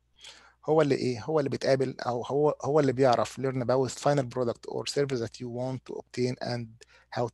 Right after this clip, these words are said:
how it should be. هو اللي عنده معرفة بالبرودكت النهائي وازاي هيتسلم. Define scheduling and delivery schedule. هو برضه اللي بيعمل السكادولينج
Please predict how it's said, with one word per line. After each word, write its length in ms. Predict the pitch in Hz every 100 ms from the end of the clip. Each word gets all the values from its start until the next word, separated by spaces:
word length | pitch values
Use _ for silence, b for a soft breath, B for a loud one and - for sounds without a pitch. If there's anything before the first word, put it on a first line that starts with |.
| _ -
how 120 | 123
it 180 | 110 -
should 220 | - -
be. 40 | - b b -
هو 80 | 156
اللي 160 | 151 131
عنده 260 | 147 131
معرفة 420 | 120 120 156 170
بالبرودكت 760 | 139 127 147 127 120 139 135 -
النهائي 480 | 120 110 147 196 208 B B B -
وازاي 260 | 113 139 -
هيتسلم. 440 | 117 - - - - _ _ _ _ _ B B B B 135
Define 360 | 131 147 147 135
scheduling 480 | - 151 160 156 -
and 120 | 123 117
delivery 240 | 135 127
schedule. 520 | - - - - -
هو 180 | - 120
برضه 200 | 123 127
اللي 120 | 127
بيعمل 400 | 113 131 120 101 - _ _ _ _ _
السكادولينج 680 | 110 - - 156 175 214 196